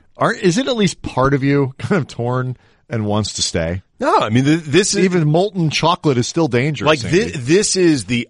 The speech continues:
Speaker 2: opposite movie of, like, Dante's Peak or Volcano. <laughs> You know, where
Speaker 1: It's, no, it's a combination of Dante's Peak and Charlie and the Chocolate Factory.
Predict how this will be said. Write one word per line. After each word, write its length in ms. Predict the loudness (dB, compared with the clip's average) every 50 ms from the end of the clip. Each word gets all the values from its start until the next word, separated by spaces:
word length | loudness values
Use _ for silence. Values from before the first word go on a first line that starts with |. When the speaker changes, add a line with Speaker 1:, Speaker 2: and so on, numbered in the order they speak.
| _ _
Speaker 2:
opposite 720 | 2 2 2 2 _ -4 -4 -4 -2 -2 0 -2 -2 _
movie 600 | -6 -4 -2 0 0 0 0 -2 -4 -6 -6 -8 -12 _ _ _ _ _ _ _
of, 300 | 0 0 0 0 -2 0
like, 240 | -2 -2 -2 -2 _
Dante's 420 | -2 -2 -2 -2 0 -2 -2 -2
Peak 300 | -4 -4 -4 -4 -2 -4
or 60 | -6
Volcano. 500 | -2 0 -2 -2 0 -2 -2 -2 0 0 -2 -2
<laughs> 40 | -2 -6 -8 -8 -12 -20 -8 -6
You 140 | -2 2
know, 120 | 2 2 2
where 120 | 2 -2
Speaker 1:
It's, 300 | -2 -2 -2 -2 -2 0
no, 160 | 0 0 0
it's 160 | 0 -2 -2 -4
a 80 | -6
combination 760 | -6 -6 -8 -6 -6 -4 -4 -4 -4 -2 -4 -4 -4 -4 -6
of 160 | -6 -6 -4
Dante's 480 | -2 -2 -2 -2 -2 -2 -4 -4 -4 -6
Peak 320 | _ -6 -6 -6 -4 -4
and 100 | -8 -10
Charlie 300 | -6 -2 -2 0 0 -2
and 80 | -2 -6
the 60 | -4
Chocolate 320 | -4 -4 -4 -4 -6 -8
Factory. 340 | _ -10 -10 -10 -14 -20 -20